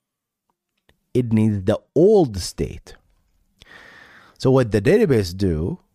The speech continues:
is they keep a record of the undo log, specifically how this row looked like in its entirety, right?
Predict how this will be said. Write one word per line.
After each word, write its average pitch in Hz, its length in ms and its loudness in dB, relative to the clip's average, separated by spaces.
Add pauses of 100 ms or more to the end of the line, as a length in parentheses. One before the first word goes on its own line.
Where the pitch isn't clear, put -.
(200)
is 98 340 -2 (220)
they 101 260 0
keep 220 460 -2
a 147 140 -2
record 117 580 -2
of - 360 -8 (840)
the 110 300 0
undo 131 520 -2
log, 78 380 -6
specifically 180 1040 -2 (480)
how 143 540 0
this 117 360 -2
row 135 240 2
looked 123 460 0
like 71 400 -8 (400)
in 165 160 0
its 208 200 0
entirety, 147 1000 -4 (560)
right? 131 360 -2